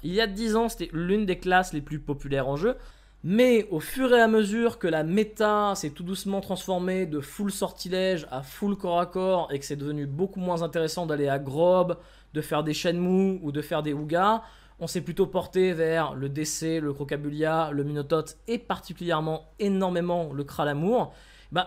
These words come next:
une classe qui, en Kralamour d'ailleurs, est extrêmement mauvaise, puisque le Kralamour débuff quand il tape, donc envoie les sorts de protection directement. Une classe qui est incapable de se booster en dommages autres que des dommages terre ou neutres dans une méta énormément jouée feu,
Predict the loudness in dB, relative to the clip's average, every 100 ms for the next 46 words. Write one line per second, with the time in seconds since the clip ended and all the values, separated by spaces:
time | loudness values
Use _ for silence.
0 | 2 0 0 2 4 6 4 2 -10 -12
1 | -20 -20 -8 -2 -2 -2 -6 -6 0 2
2 | 4 4 4 2 0 -2 -6 -6 -4 -2
3 | 4 2 2 -6 -8 -4 -4 -2 -4 -4
4 | -2 0 0 -2 -10 -10 -6 -4 -4 -8
5 | -6 -4 -2 -2 -2 -6 -8 -8 -10 -8
6 | -8 -8 -8 -8 -4 -4 -4 -4 -2 -2
7 | -4 -10 -20 -20 -20 -20 -4 -2 2 4
8 | 4 2 -6 -2 0 2 2 2 0 -2
9 | -4 -4 -6 -6 -2 -2 0 -2 -2 0
10 | 2 0 2 2 2 -2 -6 -4 -2 -4
11 | -2 2 2 2 0 0 -4 -8 -6 -6
12 | -4 -2 -4 -6 -18 -20 -10 2 4 4
13 | 4 2 2 0 0 0 0 0 2 2